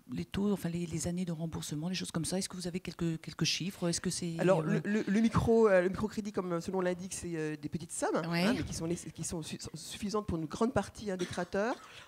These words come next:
Speaker 2: On peut intervenir jusqu'à dix mille euros en, en, en financement, en mi-, en microcrédit,
Speaker 1: D'accord.
Speaker 2: euh, qu'on peut rembourser sur un, un maximum de quarante-huit mois.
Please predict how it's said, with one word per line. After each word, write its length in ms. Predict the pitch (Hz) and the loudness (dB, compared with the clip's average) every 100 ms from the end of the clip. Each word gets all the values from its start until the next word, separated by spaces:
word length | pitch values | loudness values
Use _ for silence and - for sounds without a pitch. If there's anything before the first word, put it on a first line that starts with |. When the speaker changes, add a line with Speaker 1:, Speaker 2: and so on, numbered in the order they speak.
| - | -16
Speaker 2:
On 60 | 175 | 0
peut 100 | 202 | 0
intervenir 320 | 190 196 214 | 2 -2 -2
jusqu'à 180 | - 180 | -4 -4
dix 140 | 180 | -2
mille 180 | 226 214 | 0 2
euros 200 | 220 185 - - | 2 0 -6 -10
en, 220 | 170 170 | -6 -4
en, 220 | 180 170 - | -2 -2 -4
en 80 | |
financement, 560 | 175 - 175 - 185 180 | -8 -6 -8 -8 -6 -6
en 40 | |
mi-, 140 | 175 - | -4 -4
en 80 | 175 | -6
microcrédit, 760 | 170 185 - 170 180 214 285 - 165 | -6 -10 -8 -8 -8 -8 -10 -12 -10
Speaker 1:
D'accord. 320 | 151 156 143 170 | -8 -8 -4 0
Speaker 2:
euh, 580 | 165 165 160 160 156 | 2 4 4 4 2
qu'on 180 | 156 214 | 2 0
peut 140 | 190 220 | 4 6
rembourser 480 | 208 196 - 214 | 6 2 0 -2
sur 220 | 208 196 170 | -2 -2 0
un, 120 | 165 | 0
un 60 | 175 | -2
maximum 380 | 170 185 175 | -4 -4 -4
de 80 | 160 | -4
quarante-huit 380 | 160 160 - - | -4 -6 -8 -8
mois. 200 | 165 | -8